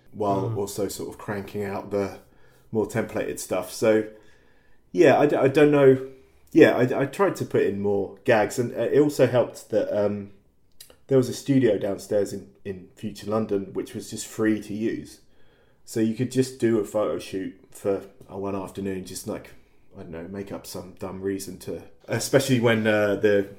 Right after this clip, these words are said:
Speaker 1: uh, Motion Plus thing came out. We would have to do these, like, pictures of us waggling remotes a lot. Um,
Speaker 2: <laughs> Right.
Speaker 1: so, w-, like, the, the,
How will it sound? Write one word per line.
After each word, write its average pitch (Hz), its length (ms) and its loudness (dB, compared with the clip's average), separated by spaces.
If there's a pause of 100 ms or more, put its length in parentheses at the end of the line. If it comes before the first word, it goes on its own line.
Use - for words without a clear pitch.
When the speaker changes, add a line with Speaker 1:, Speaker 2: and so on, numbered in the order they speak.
(280)
Speaker 1:
uh, 104 320 2
Motion 110 360 2
Plus - 360 -4
thing 101 320 0
came 85 280 -8
out. 50 260 -12 (240)
We 107 140 -2
would 101 120 -2
have 110 220 -6
to 101 220 0
do 107 420 0
these, 104 240 -6
like, 101 220 -6
pictures 113 360 -4
of 104 100 -2
us 101 220 -2
waggling 107 460 0
remotes 110 440 2
a 113 60 0
lot. 123 340 0 (220)
Um, 110 500 0
Speaker 2:
<laughs> - 40 -6
Right. 120 100 6
Speaker 1:
so, 110 260 6
w-, 113 280 -2
like, 107 340 -2
the, 113 220 4
the, 113 260 -2